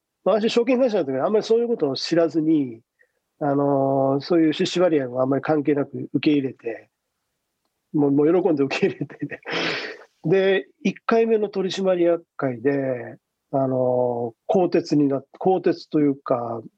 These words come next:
まあ、失脚というか、<laughs> まあ、もうポジションがなくなったという、あの、ことで、もうその瞬間にも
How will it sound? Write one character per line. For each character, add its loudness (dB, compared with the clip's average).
ま 2
あ、 -16
失 -4
脚 -2
と 4
い 2
う -6
か、 -10
<laughs> -2
ま 2
あ、 2
も 4
う 0
ポ 0
ジ 0
シ -2
ョ 2
ン -2
が -4
な -2
く 0
な 0
っ -10
た -2
と -20
い -20
う、 -20
あ 0
の、 0
こ -2
と 0
で、 2
も 2
う 0
そ 0
の 2
瞬 0
間 0
に 2
も 0